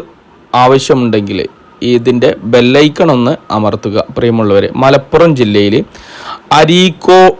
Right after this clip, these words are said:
മലപ്പുറം ജില്ലയിൽ മമ്പാട്, എടവണ്ണ മമ്പാട് ഭാഗത്തായിട്ട്, മമ്പാടിൽ നിന്ന് ഏകദേശം ഒരു മൂന്ന് കിലോമീറ്ററിൻ്റെ ഉള്ളിലായിട്ട്, മൂന്ന് കിലോമീറ്റർ ഒന്നും ഉണ്ടാവില്ല, അതിൻ്റെ ഉള്ളിലായിട്ട്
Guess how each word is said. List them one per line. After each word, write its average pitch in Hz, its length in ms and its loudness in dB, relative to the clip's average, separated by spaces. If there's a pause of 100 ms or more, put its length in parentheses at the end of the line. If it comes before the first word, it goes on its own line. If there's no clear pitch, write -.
(120)
മലപ്പുറം 175 460 2
ജില്ലയിൽ 143 300 4 (160)
മമ്പാട്, 160 520 2 (140)
എടവണ്ണ 165 320 2 (120)
മമ്പാട് 147 560 2
ഭാഗത്തായിട്ട്, 110 720 -2 (580)
മമ്പാടിൽ 185 600 4
നിന്ന് 160 180 2 (140)
ഏകദേശം 139 600 0 (640)
ഒരു 175 160 2 (880)
മൂന്ന് 202 360 2 (180)
കിലോമീറ്ററിൻ്റെ 143 800 0
ഉള്ളിലായിട്ട്, 123 720 0 (520)
മൂന്ന് 131 260 -2
കിലോമീറ്റർ 151 420 2
ഒന്നും 156 160 0
ഉണ്ടാവില്ല, 135 440 2 (120)
അതിൻ്റെ 135 260 -2
ഉള്ളിലായിട്ട് 127 640 0